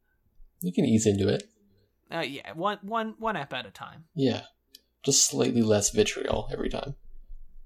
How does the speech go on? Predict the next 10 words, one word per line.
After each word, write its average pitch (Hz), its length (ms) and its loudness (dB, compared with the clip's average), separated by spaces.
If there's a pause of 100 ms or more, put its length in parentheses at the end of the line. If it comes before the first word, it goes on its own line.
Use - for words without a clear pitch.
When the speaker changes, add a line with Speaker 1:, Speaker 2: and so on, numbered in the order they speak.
Speaker 2:
Yeah. 208 260 -2 (1040)
Well, 190 360 4 (960)
um, 135 480 -4 (120)
Speaker 1:
I 156 120 -16
Speaker 2:
this 160 80 -4
Speaker 1:
think 165 80 4
that's 120 180 4
Speaker 2:
has - 120 0
Speaker 1:
it. - 180 -10
Speaker 2:
been, 117 140 -18